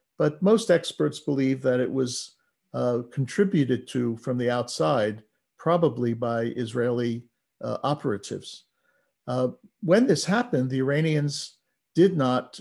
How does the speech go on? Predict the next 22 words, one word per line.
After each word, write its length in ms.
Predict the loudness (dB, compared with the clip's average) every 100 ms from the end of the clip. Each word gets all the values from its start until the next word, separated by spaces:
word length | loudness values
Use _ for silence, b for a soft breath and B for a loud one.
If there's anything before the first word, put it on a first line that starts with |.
| -10
and 160 | -6 -4
still 340 | 0 4 4
have 260 | 4 0 -2
not 260 | -4 -2 -4
responded 680 | -6 -2 0 0 -2 -4
directly, 680 | -2 -2 0 -2 -2 -6 -6 -14 _ _ _ _ _ -4
but 160 | 2
there 120 | 4
was 260 | 6 4 4
an 100 | 0
announcement 680 | 2 2 0 -4 -4 -4 -2
almost 400 | 2 2 2 0
immediately 640 | 2 2 0 0 0 2
after 340 | 2 0 -4
that, 320 | -4 -4 -6 _ _ b b _
that 140 | -2 0
Iran 460 | 2 2 2 2
would 160 | 0 -2
begin, 580 | -4 0 0 2 -2 -4 _ _ _ _ -8
uh, 240 | -4 -4
enriching 580 | -2 0 2 2 0 0
uranium 760 | 0 0 0 0 0 -2 -4